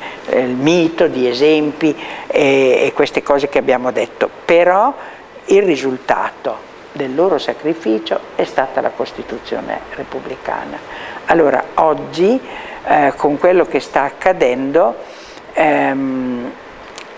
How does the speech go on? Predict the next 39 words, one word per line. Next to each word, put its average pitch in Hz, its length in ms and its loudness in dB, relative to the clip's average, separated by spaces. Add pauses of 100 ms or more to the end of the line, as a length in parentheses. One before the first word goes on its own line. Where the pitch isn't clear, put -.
(340)
io 208 160 4
sento 180 500 2
che, 156 540 4
ehm, 135 1080 -2 (240)
viene, 160 500 2
viene 165 240 0
inferto 160 440 0
un 147 180 -2
colpo 135 580 2 (340)
a - 140 -2
quelle 131 280 2
che 143 120 -2
sono 123 300 -2
stati, 120 520 -4 (440)
eh, 131 280 -2
a 127 120 2
quello 135 260 2
che - 100 -4
è 120 40 0
stato - 380 -2
il 120 140 -4
valore 120 540 0
della 120 240 0
lotta, 123 300 -2 (120)
ma 120 120 -4 (100)
non 139 160 -4
solo 113 280 -2
la 107 140 -2
loro, 147 320 4
voglio 117 300 -2
dire, 123 340 -4 (380)
la 123 100 2
resistenza 131 600 2
non 117 160 -2
l'hanno 113 220 -2
mica 113 240 -2
fatta - 300 -2
da 113 140 -2
soli, 147 300 2